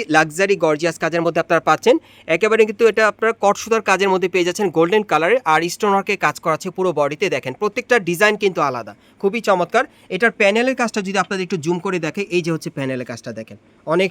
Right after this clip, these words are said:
সুন্দর। দেখেন এটাও কিন্তু আপনারা চওড়া ঘেরের মধ্যে পেয়ে যাচ্ছেন, অনেক বড় দেখেন লং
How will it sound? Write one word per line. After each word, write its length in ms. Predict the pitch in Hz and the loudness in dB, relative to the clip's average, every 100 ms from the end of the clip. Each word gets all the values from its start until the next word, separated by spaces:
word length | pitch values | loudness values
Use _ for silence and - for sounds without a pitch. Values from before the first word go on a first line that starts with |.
| - | -2
সুন্দর। 240 | 165 123 117 | -4 -4 -6
দেখেন 200 | 107 - 104 - - 180 | -10 -12 -20 -18 -2 4
এটাও 180 | 233 | 4
কিন্তু 180 | 226 233 233 | 4 2 2
আপনারা 180 | 240 226 - | 4 4 4
চওড়া 260 | 214 208 226 | 4 6 6
ঘেরের 180 | 180 196 | 4 0
মধ্যে 200 | 190 185 196 | 0 0 4
পেয়ে 120 | 190 180 | 4 4
যাচ্ছেন, 260 | 160 226 226 | 0 0 0
অনেক 240 | 160 190 190 151 | 2 2 2 0
বড় 140 | 131 | -2
দেখেন 260 | 123 117 117 _ _ - | -4 -10 -14 _ _ -4
লং 220 | 156 175 | 2 4